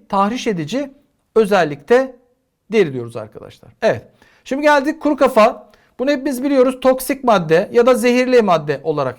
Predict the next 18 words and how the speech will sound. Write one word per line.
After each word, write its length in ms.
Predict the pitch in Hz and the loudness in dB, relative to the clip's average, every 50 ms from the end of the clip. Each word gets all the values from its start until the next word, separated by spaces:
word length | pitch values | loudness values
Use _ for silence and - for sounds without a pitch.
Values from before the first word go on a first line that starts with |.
| _ _ _ _ _ _ | _ _ _ _ _ _
ifade 380 | - 185 - 220 226 233 254 254 | -6 0 2 4 4 4 2 0
ediliyor 280 | 247 262 254 262 254 | -2 -2 0 2 2
arkadaşlar. 600 | 247 254 247 247 247 254 240 240 254 254 254 254 262 - _ _ _ _ - | 2 2 2 0 0 0 0 0 0 0 0 -2 -4 -8 _ _ _ _ -4
Ölüm 220 | 247 277 285 277 | -4 -4 -4 0
tehlikesi 720 | - 247 233 226 214 202 - 202 180 185 - 180 160 - - | 2 2 2 2 0 -4 -4 -4 -4 -4 -4 -6 -6 -6 -2
var 320 | 170 175 160 151 143 143 | 0 2 2 2 0 -2
demek. 400 | 147 139 135 151 208 247 240 - _ _ _ _ | -6 -6 -2 -2 -2 -2 -2 -6 _ _ _ _
Patlayıcı, 500 | 240 247 247 247 254 262 262 247 226 254 | 2 2 2 4 2 2 2 2 0 0
yakıcı 440 | 247 240 247 226 - 262 240 196 - - - _ _ _ _ _ | -2 -2 -2 -2 0 0 0 0 0 -6 -18 _ _ _ _ _
maddelerde 840 | - 202 202 196 185 196 - 180 180 175 165 160 165 170 147 117 - - _ _ _ _ _ _ _ _ _ _ _ _ _ _ _ _ _ _ _ _ _ _ _ - | -2 0 0 0 0 -2 0 2 2 2 2 2 2 0 0 0 -4 -14 _ _ _ _ _ _ _ _ _ _ _ _ _ _ _ _ _ _ _ _ _ _ _ -4
yakıcı, 500 | 190 214 208 220 226 190 233 233 202 - - - - | -2 0 0 0 0 2 2 2 2 0 -4 -12 -8
e, 100 | - 170 | -6 -4
etkileri 580 | 160 180 196 - - - 196 185 165 143 127 | -2 -2 -4 -4 -6 -4 -2 0 0 0 2
yoktur 420 | 156 202 226 226 - - 269 254 240 | 2 2 2 0 -2 -6 -6 -4 -4
bunların. 420 | 254 254 247 247 254 254 262 254 - _ _ _ _ _ _ | -2 2 4 4 4 4 2 -2 -10 _ _ _ _ _ _
E, 200 | - 185 180 180 | -8 -6 -4 -2
canlı 360 | 175 202 226 240 254 277 277 277 | 2 2 4 4 4 2 0 -2
vücudunun, 600 | 226 254 262 247 247 233 220 220 240 226 - - | -2 -4 -2 0 0 0 0 0 -2 -6 -14 -20